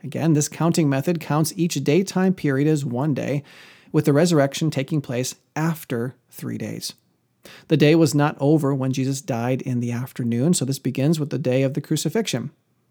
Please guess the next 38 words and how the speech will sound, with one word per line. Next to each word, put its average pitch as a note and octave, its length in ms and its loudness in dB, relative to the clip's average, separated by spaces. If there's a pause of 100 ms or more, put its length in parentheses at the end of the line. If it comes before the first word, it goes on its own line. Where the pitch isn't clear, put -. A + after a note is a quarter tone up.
(320)
A D#3 80 -12
Thursday B3 400 4
crucifixion C#3 760 -4
also C#3 280 -4
fits C#3+ 300 -4
with C#3 120 -2
Jesus C#3+ 280 0
being D3 240 2
raised C#3 300 2
up C#3+ 240 0 (320)
after C#3 400 -2
three D3 240 0
days, C3 400 0 (420)
in F#3+ 240 6
three E3+ 260 4
days, C3+ 440 2 (220)
and B2+ 160 -4
being C3+ 200 0
in C3 80 0
the B2+ 80 0
grave A#2 340 -4
for - 160 -10
three A2 240 -10
days. A2+ 420 -10 (500)
Now, D#3+ 180 4 (220)
there G3 140 4
are F3+ 120 6
a D#3+ 40 4
number G#3+ 380 4
of E3 100 2
more E3+ 240 2
arguments. C3 500 -2
In - 280 -6
fact, C#3 220 -2
I D3 80 0
would D3 120 0
argue C3 320 0
even C3 320 -4